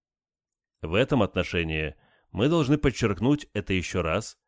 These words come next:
тот клинический материал, который мы представили как статику психопатии, в той его форме и жизненной яркости, в каких он изложен, является в достаточной мере производным, то есть обязанным своей клинической картиной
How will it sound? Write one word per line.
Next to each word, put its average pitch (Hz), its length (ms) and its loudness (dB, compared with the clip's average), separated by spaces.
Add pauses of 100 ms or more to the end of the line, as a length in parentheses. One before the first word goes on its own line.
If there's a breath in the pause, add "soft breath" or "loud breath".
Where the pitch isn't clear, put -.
(340)
тот 117 180 2
клинический 123 600 2
материал, 107 520 0
который 95 360 -2
мы 92 120 0
представили 90 640 -2
как 87 340 -4
статику 87 560 -4
психопатии, 135 840 -4 (280)
в - 120 -20
той 123 200 6
его 95 220 4
форме 90 420 2
и - 180 -4
жизненной 90 520 -2
яркости, 85 580 -2
в - 80 -12
каких 104 340 -2
он 107 160 0
изложен, 107 540 0 (500)
является 127 580 0
в 120 80 -2
достаточной 113 640 0
мере 120 320 0
производным, 107 880 0 (520)
то 117 120 4
есть - 300 0
обязанным 113 640 2
своей 101 320 0
клинической 98 600 -2
картиной 123 640 0